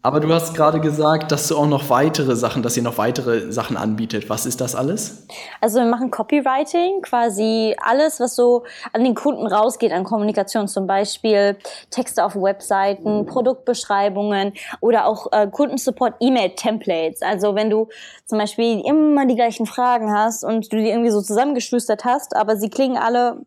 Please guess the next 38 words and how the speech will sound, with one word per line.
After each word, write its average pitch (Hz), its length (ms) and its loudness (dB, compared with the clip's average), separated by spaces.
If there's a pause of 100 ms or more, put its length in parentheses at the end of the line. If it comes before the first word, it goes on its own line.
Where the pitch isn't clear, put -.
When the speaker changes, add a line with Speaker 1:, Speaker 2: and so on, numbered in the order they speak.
Speaker 2:
nicht 226 220 -2
wirklich 240 340 2
gut, 277 320 2 (600)
dann 220 580 0
gehen 254 260 2
wir 262 380 2
quasi 233 320 0
einmal 226 280 0
drüber, 254 500 2 (440)
schauen 262 240 0
uns 262 100 -4
das 220 140 -8
an, 262 280 0
schauen 269 220 2
uns 247 120 -2
dann 220 200 0
die 202 60 -4
Zielgruppe 269 500 0
an 226 400 0
und, 214 340 -2
äh, 202 140 2
vo-, - 240 -4 (140)
umform-, 220 480 0
also 190 420 0
werden 208 160 2
es 208 80 -4
einfach 214 180 -4
umformulieren. 170 640 -2 (420)
Oder 233 400 6
auch 226 180 2
momentan 226 500 2
noch 240 140 0
ganz, 214 460 -2
ganz 214 220 0
groß 233 260 2
im 220 100 0
Kommen 208 260 0
After-Sales-Sequenzen, 247 1300 0